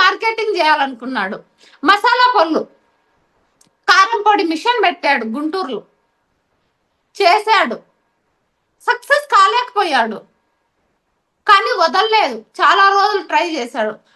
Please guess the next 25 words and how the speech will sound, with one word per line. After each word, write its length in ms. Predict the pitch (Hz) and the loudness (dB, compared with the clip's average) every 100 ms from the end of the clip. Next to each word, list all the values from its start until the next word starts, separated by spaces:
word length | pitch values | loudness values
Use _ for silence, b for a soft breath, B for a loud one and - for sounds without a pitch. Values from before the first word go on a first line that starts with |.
| _ | _
అప్పుడు 480 | - - _ 523 539 453 277 | -2 -2 _ 2 2 0 -2
అంతవరకు 560 | 359 415 480 440 440 508 480 | -2 0 2 2 0 -6 -4
నేను 160 | 440 339 | -4 -4
దీనికి 200 | 370 381 269 | -6 0 0
అన్‌ఫిట్ 580 | 330 349 453 466 - 466 - - | 0 -4 -6 -6 -2 -2 -2 -4
అనేసి 400 | 320 392 403 453 494 - | -4 -2 -6 -6 -8 -4
అనుకోకుండా 640 | 269 415 480 466 453 440 466 539 b b b _ | -4 -2 2 2 0 0 0 0 b b b _
ప్రయత్నించాడు. 720 | 415 508 508 523 440 - 285 226 262 | 0 0 0 -8 -8 -2 -2 -2 -6
నేను 160 | 381 381 | -6 -6
ఇంత 140 | 349 359 349 330 320 330 | -2 4 4 4 2 0
ఉన్నవానే, 480 | 320 403 440 415 453 494 | 0 2 4 2 -2 -8
నేను 160 | 453 403 | -6 -6
ఈ 40 | 330 | -6
మిరప్పొడి 380 | - _ 480 466 | -8 _ -2 0
అమ్ముకోవడం 440 | 415 427 427 427 415 | -2 0 0 0 -4
ఏందని 260 | 415 453 466 | -4 -4 -2
నేను 140 | 453 | -2
అనుకోలేదు, 580 | 349 427 466 415 262 208 - _ _ _ - | -4 -4 -4 -4 -4 -12 -20 _ _ _ -2
కష్టపడి 600 | 403 _ 494 480 427 427 359 | -2 _ -2 0 0 -2 -4
నేర్చుకొని. 680 | 339 392 415 - - 359 370 - - 240 | -4 -4 -6 -8 -6 -4 -6 -10 -4 -4
ఆ, 20 | - _ _ _ | -4 _ _ _
తను 200 | 415 403 427 359 | -2 0 -2 0
రీసెంట్ 400 | 440 523 554 539 | 0 0 -2 0
గా 60 | 480 480 | 0 0
కూడా 120 | 480 | -2